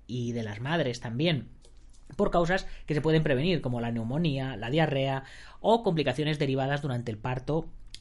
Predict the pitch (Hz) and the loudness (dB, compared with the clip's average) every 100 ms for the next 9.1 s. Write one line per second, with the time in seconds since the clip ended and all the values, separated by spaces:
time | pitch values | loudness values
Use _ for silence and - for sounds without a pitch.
0 | - 127 127 139 143 135 123 113 - 117 | -10 -4 0 2 2 2 0 -2 -4 -4
1 | 107 104 - 143 120 104 - - - - | -4 -6 0 2 2 0 -6 -12 -16 -16
2 | - - - - - - 160 147 139 131 | -18 -20 -20 -18 -14 0 2 4 2 0
3 | 127 131 123 156 214 220 208 180 160 185 | 0 -2 -2 0 4 6 6 6 4 6
4 | 208 160 - 165 143 131 151 156 113 - | 4 2 0 0 2 2 4 4 2 -6
5 | 143 131 151 151 196 208 151 185 180 202 | -8 -2 0 4 4 4 2 0 -2 -2
6 | - 135 139 180 170 139 160 156 131 123 | -2 -4 -2 0 0 2 2 4 2 0
7 | 143 131 143 165 123 151 143 131 143 170 | -2 -2 0 0 0 -4 -2 -2 0 -2
8 | - 160 180 160 143 120 135 147 147 160 | -2 0 0 -2 -2 -2 0 0 0 -4